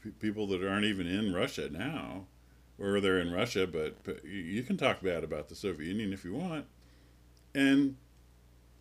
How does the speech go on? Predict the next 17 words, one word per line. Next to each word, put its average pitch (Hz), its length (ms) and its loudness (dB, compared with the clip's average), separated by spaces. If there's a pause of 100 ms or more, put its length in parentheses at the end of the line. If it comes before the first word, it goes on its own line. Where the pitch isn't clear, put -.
(200)
they're 131 140 0
saying, 151 260 2
"No, 208 160 4
there 190 160 2
was 156 160 0
no 98 120 4
shortage 82 380 -2
of, 73 80 -8 (460)
no, - 140 -8 (420)
that - 180 -8 (140)
wasn't 65 400 -12
that. 64 220 -14
We 95 120 -4
were 87 160 -4
never 71 260 -8
hungry 67 360 -12
then." 78 240 -10